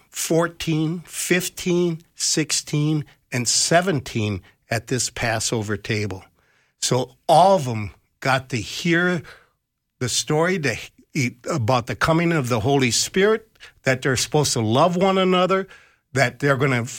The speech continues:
they're gonna get opposition and persecution, and how they can sustain it. And then, obviously, John seventeen is the high priestly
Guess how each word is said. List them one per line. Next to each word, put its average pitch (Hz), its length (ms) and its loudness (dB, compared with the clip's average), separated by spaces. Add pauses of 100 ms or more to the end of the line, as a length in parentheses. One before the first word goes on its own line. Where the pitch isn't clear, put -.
(720)
they're 139 240 2
gonna 135 200 0
get 120 180 0
opposition 147 920 2
and 120 200 -2
persecution, 180 1080 0 (400)
and 127 200 -2
how 147 220 2
they 147 180 2
can 123 300 -2 (400)
sustain - 680 0
it. - 260 -2
And 135 200 2
then, 135 280 2 (560)
obviously, 135 500 2
John 135 380 2
seventeen 143 840 0
is 107 200 -2
the 117 160 -2 (260)
high 147 280 2
priestly 147 640 -2